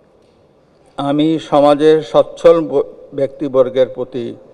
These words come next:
দরিদ্র জনগোষ্ঠীর পাশে দাঁড়ানোর আহ্বান জানাচ্ছি,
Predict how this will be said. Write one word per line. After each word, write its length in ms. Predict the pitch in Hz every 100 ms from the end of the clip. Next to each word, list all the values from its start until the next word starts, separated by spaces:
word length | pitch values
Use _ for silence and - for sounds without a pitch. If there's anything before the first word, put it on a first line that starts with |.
| _ - - _ _ _
দরিদ্র 600 | - 139 143 147 131 147
জনগোষ্ঠীর 760 | 143 135 139 135 143 - 151 131
পাশে 420 | 120 120 - 127
দাঁড়ানোর 520 | 120 120 123 123 120
আহ্বান 500 | 113 104 120 110 110
জানাচ্ছি, 600 | 107 113 110 - - 107